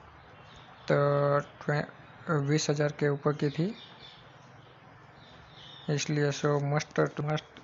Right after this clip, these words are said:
इसको ज्वाइन कर लेना और daily का जो task है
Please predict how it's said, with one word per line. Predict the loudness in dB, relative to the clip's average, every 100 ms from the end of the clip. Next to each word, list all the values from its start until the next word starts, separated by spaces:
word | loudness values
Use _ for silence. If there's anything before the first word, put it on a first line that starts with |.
| -20 -20 -20 -20 -20 -20 -20 -8 -4
इसको | -4 2 2
ज्वाइन | 2 0 2
कर | 2 2
लेना | 2 0 0
और | 0 0
daily | 0 2 0
का | 4 4
जो | 4 2
task | 4 4 2 -2
है | -2